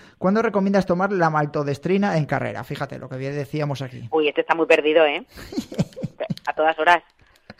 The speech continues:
Speaker 2: Claro, estamos hablando que tú tienes que ir tomando azúcares.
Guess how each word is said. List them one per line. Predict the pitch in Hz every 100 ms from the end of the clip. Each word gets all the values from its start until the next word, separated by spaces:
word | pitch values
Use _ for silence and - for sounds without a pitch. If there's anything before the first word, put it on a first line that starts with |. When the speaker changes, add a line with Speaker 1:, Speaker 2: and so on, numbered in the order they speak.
| 302
Speaker 2:
Claro, | 190 240 196
estamos | 185 160 190
hablando | 180 190 196
que | 190
tú | 185
tienes | 190 190
que | 185
ir | 185
tomando | 190 190 202 190 - - -
azúcares. | 190 185 196 220 202 214